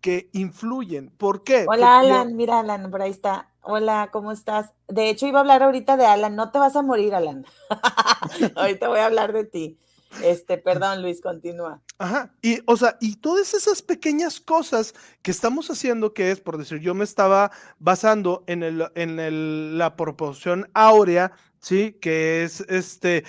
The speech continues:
Speaker 1: que tiene que tener cierto número de elementos, tiene que estar acomodado de cierta forma, y lo estaba cuadrando, ¿no?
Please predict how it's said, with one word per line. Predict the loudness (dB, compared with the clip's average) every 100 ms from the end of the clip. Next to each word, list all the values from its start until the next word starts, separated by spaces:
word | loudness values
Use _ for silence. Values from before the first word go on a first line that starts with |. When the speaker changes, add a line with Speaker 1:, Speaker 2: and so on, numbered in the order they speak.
| -14 -4
Speaker 1:
que | -4
tiene | 2 2 2
que | 0 -2
tener | 0 0 -2
cierto | -2 -8 -8 -10
número | -8 -4 0
de | 2
elementos, | 2 0 0 0 -2 -4
tiene | -2 -4 -2
que | -6
estar | -2 -2
acomodado | -2 -4 -6 -2 0 -2
de | -2
cierta | -4 -2 -4
forma, | 2 2 4 0 -2 -16 _ _
y | 0 0 0 -8 _
lo | 0 4 4
estaba | 4 2 2
cuadrando, | 2 2 2 0 -2 -4
¿no? | -4 -8